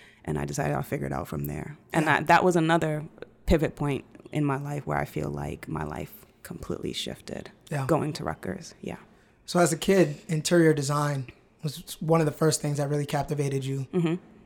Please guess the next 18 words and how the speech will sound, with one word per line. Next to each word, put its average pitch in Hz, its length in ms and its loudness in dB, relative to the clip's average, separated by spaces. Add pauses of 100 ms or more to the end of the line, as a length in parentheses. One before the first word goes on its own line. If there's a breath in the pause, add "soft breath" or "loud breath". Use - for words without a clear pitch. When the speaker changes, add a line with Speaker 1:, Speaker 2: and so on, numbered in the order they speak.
(120)
Speaker 2:
You 160 100 2
were 147 140 2
super 170 280 4
interested 151 460 2
in 139 120 0
it. 135 180 -2 (160)
Speaker 1:
Mm-hmm. 156 440 -4
Speaker 2:
Um, 143 500 2
and 151 260 2
it - 100 -6
felt 180 220 8
like 151 240 4
you 160 80 2
may 156 120 4
have 143 140 4
not 151 320 4
gotten 147 460 2
the 143 440 -2